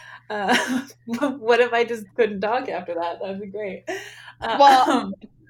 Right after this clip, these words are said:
Speaker 2: I mean, I feel like people would be like, "Mm, maybe she's not as great as you say she is if she has nothing to say." But, um, oh, and I pro-, and I, I left off, you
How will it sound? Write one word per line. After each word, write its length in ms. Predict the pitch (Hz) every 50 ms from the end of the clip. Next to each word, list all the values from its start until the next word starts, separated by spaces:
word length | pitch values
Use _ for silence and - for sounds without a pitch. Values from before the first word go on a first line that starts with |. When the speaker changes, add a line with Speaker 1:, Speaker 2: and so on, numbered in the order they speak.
| -
Speaker 2:
I 120 | - 240 240
mean, 160 | 254 262 254 -
I 120 | 247 285
feel 200 | - - 415 440 480
like 180 | 453 415 359 -
people 280 | 349 349 359 349 330
would 100 | 294 220
be 100 | 262 254
like, 320 | 247 240 220 214 208 - -
"Mm, 300 | 226 254 277 285 269 269
maybe 260 | 247 233 240 311 349
she's 300 | 349 - 359 302 196 180
not 340 | 196 202 180 190 175 175 180
as 140 | 180 180
great 260 | - - 170 165 165 165
as 160 | 160 - -
you 60 | 147
say 260 | - - - - 196
she 300 | 170 - - - 233 214
is 300 | 226 226 220 220 214 185
if 100 | 175 170
she 180 | - - 180 170
has 120 | 165 - -
nothing 280 | - - - - 571 -
to 80 | 330 -
say." 320 | 453 - - 151 - -
But, 300 | - - 247 240 233 226 - - - _ _ _ _ _ _ _
um, 600 | - 226 247 247 233 214 196 185 180 185 185 170 - _ -
oh, 160 | 302 349 330
and 100 | 320 339
I 120 | 320 294 277 -
pro-, 180 | - - 349 330 -
and 100 | 285 294
I, 200 | 302 302 294 233 _ -
I 180 | 254 277 277
left 320 | 277 277 285 285 302 - 311
off, 200 | 285 285 302 302 -
you 160 | 262 302